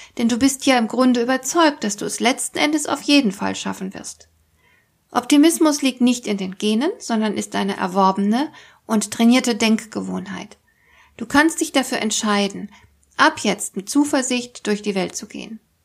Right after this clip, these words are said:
Und das hilft dir, die Dinge erheblich entspannter in Angriff zu nehmen. Tipp Nummer zwei, gönn dir Pausen. Das ist ein so banaler Tipp, dass ich mich kaum traue, ihn auszusprechen.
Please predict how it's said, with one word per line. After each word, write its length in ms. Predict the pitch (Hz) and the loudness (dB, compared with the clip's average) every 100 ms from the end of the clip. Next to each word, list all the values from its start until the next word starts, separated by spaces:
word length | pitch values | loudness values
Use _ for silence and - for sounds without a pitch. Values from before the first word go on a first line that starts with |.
| _ _ - | _ _ -2
Und 120 | 220 | 0
das 180 | 220 - | 0 2
hilft 300 | 320 381 - | 4 4 0
dir, 80 | 196 | -2
die 140 | 208 | 0
Dinge 240 | 220 214 | 0 0
erheblich 460 | - 202 277 254 233 | 0 0 0 0 -6
entspannter 520 | 196 - 202 196 196 | -6 -6 -4 -4 -4
in 100 | - | -6
Angriff 380 | - 185 208 - | -8 -10 -12 -14
zu 140 | - | -12
nehmen. 460 | 196 185 190 208 202 _ _ _ _ _ _ _ _ _ _ _ | -12 -10 -12 -14 -18 _ _ _ _ _ _ _ _ _ _ _
Tipp 180 | 330 339 | 2 4
Nummer 220 | 330 311 | 4 4
zwei, 420 | 302 208 185 214 - _ | 0 -4 -6 -8 -18 _
gönn 220 | 262 294 | 4 6
dir 120 | 269 | 4
Pausen. 540 | 254 226 202 196 160 196 _ _ _ _ _ | 0 -4 -4 -6 -10 -18 _ _ _ _ _
Das 180 | 220 214 | -4 -2
ist 200 | 247 - | -4 0
ein 220 | 220 208 | 0 2
so 200 | 233 311 | 4 2
banaler 640 | 202 185 202 277 214 - | 2 0 2 2 2 -2
Tipp, 280 | - 175 - | -8 -10 -6
dass 160 | 185 190 | -6 -6
ich 160 | 185 | -6
mich 180 | 196 - | -6 -6
kaum 420 | - 220 240 240 | 2 4 4 0
traue, 400 | - - 208 208 | -6 0 4 4
ihn 180 | - 190 | 2 0
auszusprechen. 920 | - 190 - 175 - 165 165 170 185 | 0 -2 -4 -10 -8 -8 -8 -12 -18